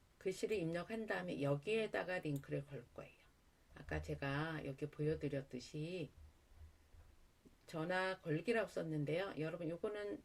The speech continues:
상관없습니다. 내용은 하시고, 여기에 보시면 고리 모양 있다고 그랬죠. 여기 링크 고리 아니고요. 아래쪽에 있는 작은 그림입니다. 작은 고리.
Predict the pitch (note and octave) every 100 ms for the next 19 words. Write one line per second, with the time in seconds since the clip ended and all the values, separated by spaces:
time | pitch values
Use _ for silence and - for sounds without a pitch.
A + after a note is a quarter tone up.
0 | - - C4+ C4 G#3 C#3+ - F3 D3+ C#3+
1 | C#3+ C#3 D3+ A3 D4 - - - - -
2 | - - F#3+ F#3 E3+ D#3+ G#3+ B3 C4 C4+
3 | C#4 - D3 D#3 F3+ D#3+ D3+ D3 D#3 D3
4 | - A3+ B3 A3+ F#3+ F3+ D3 - D3+ C3+
5 | C3 - - - - - - - - -
6 | - - - - - - - - - -
7 | E3+ F3 A#3+ F3+ E3+ F3 - A#3 A3 E3+
8 | F3 F#3 C#3 D#3 D3 E3 D3 D#3 A#3 -
9 | - F3 E3 D#3 C#4 D#4 C#4+ B3+ E3+ D#3+
10 | D3+ C#3+ D3 F3+ - A3+ A3+ G3 D3 C#3
11 | C#3 E3+ G#3